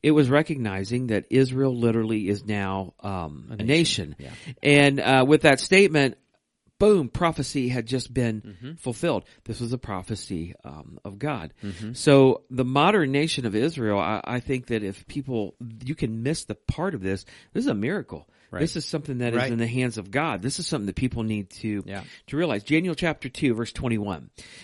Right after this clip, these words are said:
Speaker 1: It says, um, and this is an important verse. I kinda linked these together. He says he control the, he controls the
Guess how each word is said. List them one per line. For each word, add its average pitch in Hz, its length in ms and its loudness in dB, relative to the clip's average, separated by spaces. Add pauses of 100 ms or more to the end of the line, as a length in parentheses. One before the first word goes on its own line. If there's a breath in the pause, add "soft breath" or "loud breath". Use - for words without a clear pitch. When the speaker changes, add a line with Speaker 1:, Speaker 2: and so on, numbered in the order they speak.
Speaker 1:
It 131 120 2
says, 135 340 4 (100)
um, 123 260 -2
and 139 120 -6
this 196 160 4
is 226 100 -4
an 214 80 0
important 165 320 -2
verse. 127 340 -6 (840 loud breath)
I - 40 -14
kinda 92 240 -10
linked 80 220 -10
these - 180 -12
together. 76 520 -16
He 127 200 -4
says 113 180 -6
he 131 100 0
control 123 460 0
the, 101 280 -4 (120)
he 120 120 -12
controls 120 480 -4
the 107 160 -2